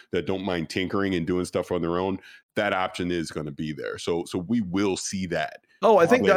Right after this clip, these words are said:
Speaker 2: that the,
Speaker 1: some point
Speaker 2: the
Speaker 1: this year.
Speaker 2: enthusiasts, the people that are gonna put Windows on it and do all kinds of crazy stuff with it. I think for the next
Speaker 1: Yeah.
Speaker 2: few months, you're gonna see, like, every week there's gonna be some new story. Oh, look at what someone, look, look what someone did with the Steam Deck
Speaker 1: Yeah.
Speaker 2: now. Like, all these ki-, kind of crazy things in the same way that people kinda got all kinds of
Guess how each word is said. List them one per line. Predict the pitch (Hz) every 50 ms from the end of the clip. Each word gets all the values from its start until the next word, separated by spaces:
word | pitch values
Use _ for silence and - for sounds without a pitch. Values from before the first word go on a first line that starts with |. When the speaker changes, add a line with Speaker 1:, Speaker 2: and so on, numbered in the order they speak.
| 175
Speaker 2:
that | 160
the, | 175 180
Speaker 1:
some | 175 170
point | - 165 165
Speaker 2:
the | 170
Speaker 1:
this | 170 156
year. | 147
Speaker 2:
enthusiasts, | 143 190 208 240 247 196 160 143 131 120 113 113 - -
the | - 143 131
people | - 175 175 - 165 151
that | 139 143
are | 131 139
gonna | 135 139 135 131
put | 123 - 160 123
Windows | 139 135 131 123 127 123 120 113
on | 127 123
it | 120 123 123
and | 123 120
do | 131 123
all | 131 131
kinds | 123 - 131 123 110
of | 120 -
crazy | - 127 120 117 117 120
stuff | 113 - - 123 113 -
with | 123 127
it. | 139
I | 156
think | 165 214 190
for | 160 165
the | 156
next | 147 151 175
Speaker 1:
Yeah. | 165 151
Speaker 2:
few | 147
months, | 139 147 139 123 -
you're | 147 127
gonna | 139 135 131
see, | 123 - 147 139
like, | 127 127 127 127 123 - - - - _ _ -
every | 165 165 143 156 156
week | 156 147
there's | 135 139 127
gonna | 135 131 131
be | 123 127
some | 123 - 151 127 123
new | 123 131 123
story. | - - 127
Oh, | 135 156
look | 156 156 151
at | 160
what | 139 135
someone, | - 165 143 139 139
look, | 147 165 165 156
look | 110 - 175 175 143
what | 156 147
someone | - 175 151 143
did | 139 156
with | 139 139
the | 127 127
Steam | - - 165 151 -
Deck | - 127 -
Speaker 1:
Yeah. | 139
Speaker 2:
now. | 131 151 160 139 117
Like, | 110 120 135
all | 170 165
these | 151 143 127
ki-, | - - 156 139 110 135
kind | - 156 139
of | 131 -
crazy | - 147 139 127 127 117
things | - 165 156 120 - - _ - - _ _
in | 143 151
the | 147
same | - - 160 151 147
way | 147 143
that | 139 135 - -
people | - 156 127 143 139 131
kinda | - 151 135 131 127
got | 135 139 -
all | 139 143
kinds | - 147 139 139 127 135
of | 131 120 113